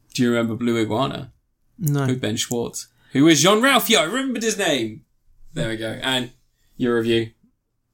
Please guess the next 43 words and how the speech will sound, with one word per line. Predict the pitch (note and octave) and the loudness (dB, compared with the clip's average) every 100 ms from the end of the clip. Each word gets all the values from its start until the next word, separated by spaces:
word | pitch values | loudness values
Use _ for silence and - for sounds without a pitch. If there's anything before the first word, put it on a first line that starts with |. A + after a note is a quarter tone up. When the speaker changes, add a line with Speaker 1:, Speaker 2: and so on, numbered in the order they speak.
| - | -4
Speaker 2:
Right, | C3+ A#2+ A#2 - | 0 0 -2 -6
so | - B2 | -12 -4
Power | D3 C3 A#2+ | -2 -2 -4
Rangers. | A2+ A2 A2 A2+ A#2 - | -6 -8 -8 -8 -4 -2
Speaker 1:
Yeah. | A2+ - G3+ | -2 -4 -8
Speaker 2:
No. | C3+ B2+ A#2+ A#2 _ _ _ - | -6 -4 -6 -10 _ _ _ -20
But | - B2 | -10 -6
you | D3 | -4
made | E3+ F3 | 0 2
me | D#3+ C#3+ | 2 0
do | D3 D3 C#3+ | 0 0 0
Godzilla | D3+ - D3 D3 E3 A#2 | -2 0 0 2 2 2
now. | A2 C#3 | 0 0
Speaker 1:
Yeah, | |
you | C#3 C#3+ | 2 2
can | B2+ | 0
do | C3+ | 0
Godzilla. | C3 C3 D3+ A2+ - - - | -2 -2 -2 -4 -8 -14 -4
Speaker 2:
Godzilla | E3 G3 F#3 | 0 2 2
King | F#3 F3 | 0 0
of | |
the | |
Monsters | F3 E3+ D#3 C3+ B2 | 0 0 -2 -2 0
came | C#3 C3+ | 0 0
out | |
in | B2+ | 0
the | |
cinema. | B2 C3+ A#2 | 0 0 0
It's | A2+ | 0
all | B2 | -2
right. | B2+ C#3 - _ _ _ _ _ _ _ - | -2 -4 -8 _ _ _ _ _ _ _ 0
Um, | D3 D#3+ D#3 - _ _ _ _ _ _ _ - | 4 4 2 -4 _ _ _ _ _ _ _ -8
yeah, | F3+ G#3 F#3+ C#3 | -4 0 0 0
people, | D#3+ A#3+ G#3+ C#3 D3 | 0 2 2 -2 -2
uh, | D#3+ | -2
reviews, | D#3 C3+ C3 C3 B2+ A#2 A2 - | -2 -6 -8 -4 -2 -2 -4 -2
man. | B2 B2+ - | -2 -4 -10
So | - E3 | 0 2
Godzilla | F3+ F#3+ F3 | 4 2 2
King | D3 D3+ | 2 2
of | |
the | |
Monsters, | C#3+ C#3+ C3 B2 A#2 A#2 | 4 4 2 -2 -2 -4